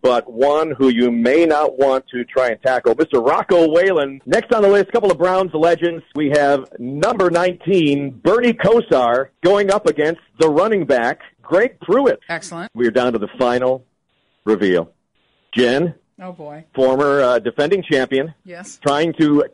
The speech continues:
Speaker 1: two-peat, going up against Cleveland's own Amanda Berry is back once again to try and redeem herself as well in this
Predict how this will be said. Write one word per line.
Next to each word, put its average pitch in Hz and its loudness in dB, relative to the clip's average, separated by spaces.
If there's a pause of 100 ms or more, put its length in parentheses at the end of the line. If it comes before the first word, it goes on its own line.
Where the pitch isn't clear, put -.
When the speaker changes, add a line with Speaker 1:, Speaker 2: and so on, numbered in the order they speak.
Speaker 1:
two-peat, 139 2 (260)
going 151 2
up 151 -2
against 143 -2 (880)
Cleveland's 214 0
own 208 2
Amanda 190 0
Berry 190 -2
is 120 -6
back 143 -4
once 151 -2
again 139 0
to 120 -6
try 147 0
and 135 -2
redeem 131 -2
herself 147 0
as 110 -6
well 135 0
in 110 -6
this 110 -4